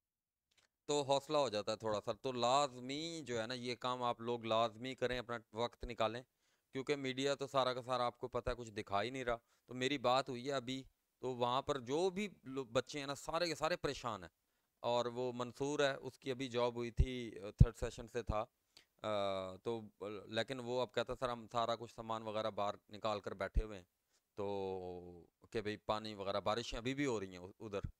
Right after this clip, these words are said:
और बड़े ही मामलात और हालात ख़राब हैं। तो स-, तमाम लोग जो है ना, मेरे सेशन के, YouTube के फॉलोअर्स, आप तमाम लोग ज़रा जो है ना इस तरफ थोड़ी सी अपनी तवज्जो करें। लाहौर वाले,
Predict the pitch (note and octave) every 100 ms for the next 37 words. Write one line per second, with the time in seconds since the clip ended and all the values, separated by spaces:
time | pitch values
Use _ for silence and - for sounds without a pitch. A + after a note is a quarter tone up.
0 | _ _ - _ - A2+ G#2 B2 C#3+ C#3+
1 | C3+ D3+ C#3+ B2 A#2 A#2 A#2+ A#2+ A2+ A2
2 | G#2 G#2 - G2+ F#2+ F2+ G#2 A#2 _ _
3 | _ _ A2+ A2 G#2 G2+ G2 F#2 C#2 -
4 | - A#2 - - - B2+ C3+ D#3 C#3 A#2+
5 | A2 A2 G#2 A2 - _ _ - A2 A#2
6 | - A2 - A#2+ A2+ A2+ A2 G#2 G#2 G#2
7 | A#2+ - A2 G#2 G#2 G2+ _ _ _ -
8 | B2 - B2 C3 C#3 B2+ A#2 G#2 G#2+ G#2+
9 | G#2+ A2 A#2+ A#2 - A#2 - A#2 A2 -
10 | A2+ A2 G#2 G2+ A#2 A2 A2 A#2 A2 A2+
11 | B2+ A#2+ A2